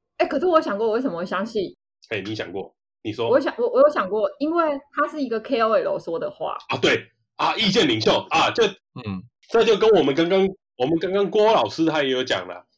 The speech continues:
Speaker 2: 那叫什么？萨麦尔啊。
Speaker 3: 萨勒赫。
Speaker 2: 萨勒赫啊。
Speaker 3: 萨勒。
Speaker 2: 有名人背书啦。
Speaker 1: 然后第二个是他，他的那个啊，就是他里面谈的芦笋那个是真的啊。
Speaker 2: 嗯。
Speaker 3: 哎，哎，等一下，那个芦笋啊，我觉得他那个真的，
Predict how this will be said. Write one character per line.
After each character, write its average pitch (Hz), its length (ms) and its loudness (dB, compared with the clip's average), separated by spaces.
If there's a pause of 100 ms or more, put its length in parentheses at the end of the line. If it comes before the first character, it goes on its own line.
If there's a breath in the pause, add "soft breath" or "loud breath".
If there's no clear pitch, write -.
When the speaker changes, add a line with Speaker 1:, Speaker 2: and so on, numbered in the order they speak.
(160)
Speaker 2:
那 160 80 0
叫 165 80 4
什 139 60 2
么？ 98 120 0
萨 190 240 2
麦 180 240 4
尔 104 100 2
啊。 101 220 0 (240)
Speaker 3:
萨 151 380 -2
勒 147 260 -2
赫。 131 320 -2 (160)
Speaker 2:
萨 160 180 2
勒 156 220 4
赫 139 300 2
啊。 107 140 -2
Speaker 3:
萨 139 280 0
勒。 131 260 -6 (180)
Speaker 2:
有 151 120 4
名 165 180 4
人 190 200 2
背 196 200 4
书 180 300 -2
啦。 147 220 2 (360)
Speaker 1:
然 240 140 0
后 339 160 -2
第 339 160 0
二 320 120 4
个 233 200 -2
是 269 160 -6
他， 269 340 -2 (180)
他 277 180 0
的 247 160 -2
那 226 160 -6
个 214 100 -2
啊， 185 160 -2
就 247 100 -6
是 254 220 -4
他 269 220 -6
里 247 100 2
面 226 180 -6
谈 170 280 -8
的 170 180 -4 (140)
芦 214 160 2
笋 214 240 -4
那 220 80 -4
个 202 100 -2
是 208 140 -12
真 165 320 -2
的 156 80 -6
啊。 - 200 -10 (380)
Speaker 2:
嗯。 139 240 -2
Speaker 3:
哎， 127 60 -8
哎， 123 60 -10
等 117 120 -4
一 - 20 -10
下， - 300 -6
那 147 140 -6
个 127 80 -6
芦 113 240 -4
笋 87 280 -4
啊， 82 200 -10 (640)
我 117 160 -6
觉 127 140 0
得 135 80 0
他 156 160 -8
那 160 120 -6
个 139 120 -4
真 131 320 -2
的， 95 260 -2